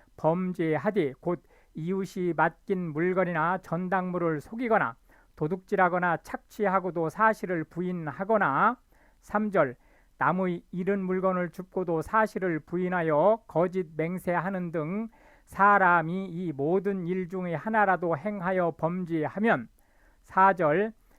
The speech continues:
"이는 죄를 범하였고 죄가 있는 자니 그 훔친 것이나 착취한 것이나 맡은 것이나 잃은 물건을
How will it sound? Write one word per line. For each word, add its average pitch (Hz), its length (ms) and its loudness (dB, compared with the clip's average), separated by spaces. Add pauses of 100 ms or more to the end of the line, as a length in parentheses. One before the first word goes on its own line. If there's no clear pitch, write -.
(100)
"이는 175 360 -4
죄를 180 440 2
범하였고 180 920 -2
죄가 180 380 0
있는 180 400 -4
자니 165 560 -2 (320)
그 185 240 0
훔친 220 560 -6
것이나 185 400 0
착취한 220 600 -4
것이나 180 400 0
맡은 170 480 -2
것이나 180 400 -2
잃은 165 320 -4
물건을 175 680 0